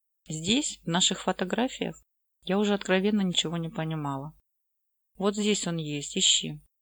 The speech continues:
Я коснулась вороха фотографий и стала их перебирать. Мы только что их разглядывали, там были наши близкие, мы с Ирой, наши знакомые и друзья. Головоломка мне уже нравилась. Я понимала, что Ирка что-то знает и в любом случае рано или поздно мне расскажет.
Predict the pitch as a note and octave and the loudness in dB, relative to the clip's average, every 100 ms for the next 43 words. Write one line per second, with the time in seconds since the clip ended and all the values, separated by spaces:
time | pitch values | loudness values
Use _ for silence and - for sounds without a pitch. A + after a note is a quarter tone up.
0 | _ _ _ _ _ _ - G#3+ - G3 | _ _ _ _ _ _ 0 0 2 0
1 | - G#3 F#3+ - F3+ E3+ - - - - | 2 2 2 0 0 0 -4 -6 -4 -2
2 | E3 G3 A#3 - D#3+ - E3 F3 F3 - | 0 0 -2 -4 -8 -4 -2 0 -2 -2
3 | E3 D#3+ E3 C#3 C3+ _ _ _ _ _ | -2 0 0 -2 -6 _ _ _ _ _
4 | _ _ F#3+ G#3+ A#3 G3+ - - F#3+ - | _ _ -2 2 2 0 -2 -4 -8 -6
5 | F3+ F3+ G#3 A3 E3 D3 D#3 - F#3 F#3+ | -2 0 4 4 2 0 -6 -2 0 2
6 | F3+ E3 E3 D#3+ F3 E3+ D#3 D3+ - - | 2 0 2 2 2 -2 -4 -6 -8 -8
7 | D3+ D#3 F3 F3+ F#3 - E3+ D#3+ D#3+ D#3+ | -8 -6 0 2 2 0 0 0 -2 0
8 | - D#3 D#3+ D#3 - A3+ F#3+ D#3 D#3+ E3 | 2 0 -4 -4 2 4 4 2 -2 -4
9 | D3+ C3+ C#3 - _ _ _ _ _ - | -4 -4 -6 -10 _ _ _ _ _ -2
10 | E3 F3 F3+ G3 B3 C4+ F#3 D#3+ F3+ G3 | 2 4 6 6 6 4 2 2 2 4
11 | G3 F#3+ D#3 C#3 C#3 D3+ - - _ _ | 4 4 2 0 -2 -6 -10 -18 _ _
12 | _ - F3 G#3 A3 A3+ F3+ D3+ C#3+ E3+ | _ -2 0 4 6 6 4 2 0 0
13 | F#3 - F3+ - F#3+ G3+ G#3 C4 D4 - | -2 -2 -6 -4 -6 -2 2 2 2 0
14 | E3+ F3+ F3+ F#3 - A3+ C#4 - E3+ F#3 | 0 0 2 0 0 0 4 4 2 2
15 | F#3+ E3 D#3+ D#3+ G#3+ A3+ E3+ D#3 F3 F#3 | 2 0 -2 0 0 2 0 0 0 -2
16 | - C#3+ C#3 | -4 -8 -8